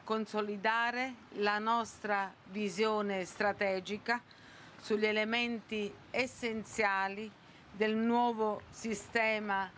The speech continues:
europeo di gestione della migrazione. I punti fondamentali sono equilibrio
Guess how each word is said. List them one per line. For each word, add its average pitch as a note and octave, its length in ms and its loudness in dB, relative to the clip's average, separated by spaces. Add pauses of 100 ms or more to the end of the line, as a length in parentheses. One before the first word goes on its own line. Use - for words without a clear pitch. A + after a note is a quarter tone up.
(180)
europeo A3+ 880 2
di G3+ 200 -8
gestione A#3+ 960 2 (260)
della G#3 340 2
migrazione. D#3+ 960 -6 (1080)
I A#3 120 0
punti B3+ 640 0
fondamentali A3 1160 0
sono G3 760 0
equilibrio C4+ 1000 0